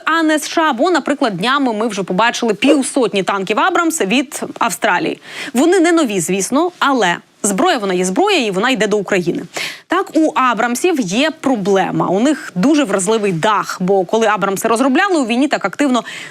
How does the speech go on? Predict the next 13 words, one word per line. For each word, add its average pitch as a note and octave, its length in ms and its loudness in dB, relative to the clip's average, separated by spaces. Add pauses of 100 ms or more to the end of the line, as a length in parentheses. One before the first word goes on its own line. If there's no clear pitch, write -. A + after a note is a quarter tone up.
не C#4+ 300 4
застосовували A#3+ 760 0
дрони. F#3+ 360 0
Але A3+ 140 2
я C4+ 140 2
думаю, D#4+ 280 2
що A#3+ 160 -4
наші A#3+ 460 0
вже A3 240 0
навчилися G#3+ 500 -2
ту G3 120 -2
проблему F#3 420 0
бороти. F3+ 480 0